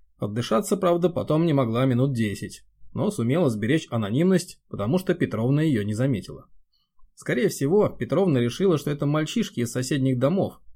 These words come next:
а если дети, то детям можно, им прощается. Ну, дети же. К подготовке экспедиции на станцию за продуктами Роман подошёл основательно. Смазал колёса у двух тачанок, то есть сумок на колёсиках,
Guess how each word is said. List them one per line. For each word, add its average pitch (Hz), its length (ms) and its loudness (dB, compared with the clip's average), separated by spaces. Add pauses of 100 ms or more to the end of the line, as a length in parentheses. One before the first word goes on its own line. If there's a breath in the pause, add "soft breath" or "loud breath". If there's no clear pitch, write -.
(160)
а 110 120 -4
если 131 300 -2
дети, 196 540 0 (180)
то 208 140 0
детям 165 340 0
можно, 110 480 -2 (140)
им 117 160 0
прощается. 110 720 -4 (260)
Ну, 123 280 -6 (160)
дети 120 300 0
же. 92 200 -8 (1040)
К - 100 -14
подготовке 135 580 0
экспедиции 151 540 0
на 127 140 2
станцию 131 500 0
за 120 100 2
продуктами 139 760 0
Роман 135 340 0
подошёл 113 380 -4
основательно. 135 720 -4 (380)
Смазал 160 360 2
колёса 131 420 -2
у 160 60 2
двух 160 180 0
тачанок, 143 580 -2 (140)
то 123 100 0
есть 127 220 -2
сумок 127 320 2
на 127 100 0
колёсиках, 123 640 0